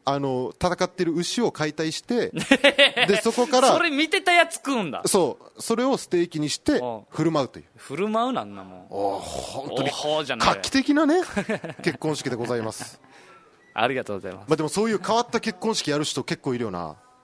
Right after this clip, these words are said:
Speaker 2: なんか、
Speaker 1: 一応、うん。
Speaker 2: ね。
Speaker 1: マジで、あの、ラーメン屋で働いてた時に、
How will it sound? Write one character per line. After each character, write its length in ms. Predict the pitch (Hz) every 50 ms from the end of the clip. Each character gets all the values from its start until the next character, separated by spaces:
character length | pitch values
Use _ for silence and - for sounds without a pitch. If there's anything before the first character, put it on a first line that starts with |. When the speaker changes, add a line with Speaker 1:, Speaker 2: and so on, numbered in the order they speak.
| _ _ _ _ _
Speaker 2:
な 200 | - 196 233 240
ん 100 | 240 220
か、 220 | - 160 143 131 123
Speaker 1:
一 80 | 117 160
応、 200 | 147 131 - - - _ -
う 40 | 117
ん。 200 | 113 107 98 - _ -
Speaker 2:
ね。 280 | 123 147 175 175 147 117
Speaker 1:
マ 120 | 160 180
ジ 160 | 175 170 156
で、 220 | 131 123 113 110 - -
あ 140 | 123 127 127
の、 200 | 123 123 120 117
ラ 200 | 131 165 185 190
ー 20 |
メ 80 | 196 196
ン 40 | 190
屋 100 | 190 170
で 60 | 160
働 300 | 170 165 175 165 170 165
い 20 |
て 60 | -
た 80 | - 160
時 180 | - - - 95
に、 300 | 98 104 104 90 85